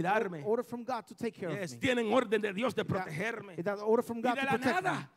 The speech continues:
Speaker 2: And from nowhere,
Speaker 1: Ay, vino fulano y me,
Speaker 2: oh,
Speaker 1: y me,
Speaker 2: this
Speaker 1: y
Speaker 2: guy
Speaker 1: me
Speaker 2: came
Speaker 1: regaló esto.
Speaker 2: and gave me this gift.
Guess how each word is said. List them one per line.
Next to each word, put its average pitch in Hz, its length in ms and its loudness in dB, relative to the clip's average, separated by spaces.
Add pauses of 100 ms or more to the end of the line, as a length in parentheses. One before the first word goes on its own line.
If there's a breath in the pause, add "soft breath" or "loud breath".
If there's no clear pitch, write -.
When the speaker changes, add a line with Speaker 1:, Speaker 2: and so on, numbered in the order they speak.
(100)
Speaker 2:
And 175 100 -6
from 202 220 -8
nowhere, 285 560 -4 (1800)
Speaker 1:
Ay, 403 160 -2
vino 359 280 2
fulano 294 440 -4
y 277 40 -8
me, 247 260 -4
Speaker 2:
oh, 214 80 -6
Speaker 1:
y 233 60 -2
me, 254 60 -6
Speaker 2:
this 240 100 -6
Speaker 1:
y - 20 -18
Speaker 2:
guy 285 120 -4
Speaker 1:
me 254 100 -4
Speaker 2:
came - 80 -4
Speaker 1:
regaló 254 420 0
esto. 185 400 -6
Speaker 2:
and 190 100 -10
gave 240 160 -6
me 262 120 -6
this 240 200 -8
gift. - 520 -8